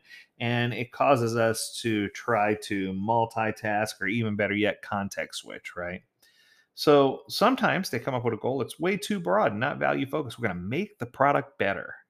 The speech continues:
I mean, that, that sounds great, but it, no, it's not a good goal, right? The backlog isn't organized so that it's focused on value-driven sprints. So sometimes the product owner hasn't taken the time to put things together that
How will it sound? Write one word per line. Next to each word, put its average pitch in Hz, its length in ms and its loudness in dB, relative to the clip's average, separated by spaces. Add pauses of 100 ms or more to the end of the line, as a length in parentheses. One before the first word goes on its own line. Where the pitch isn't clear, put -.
(140)
I 113 60 -2
mean, 117 160 -8
that, - 200 -16
that - 200 -20
sounds 113 440 -12
great, 85 380 -12
but - 100 -12
it, - 200 -16
no, 156 260 -12
it's - 160 -16
not 135 140 -2
a 123 40 2
good 120 200 -4
goal, 135 280 -4
right? 90 300 -12 (1120)
The 131 80 -2
backlog 151 720 2
isn't 156 220 2
organized 160 840 2 (280)
so - 180 -2
that 117 180 4
it's 117 160 0
focused 160 600 -2
on 110 120 -2
value-driven 95 640 0
sprints. - 460 -12 (320)
So - 160 0
sometimes 208 560 0
the - 80 -10
product 226 360 0
owner 107 180 -2
hasn't 113 260 -2
taken 135 260 -6
the 127 60 -6
time 120 460 -4
to 98 320 -6 (120)
put - 240 -6
things 143 220 -6
together 117 600 0 (400)
that - 320 2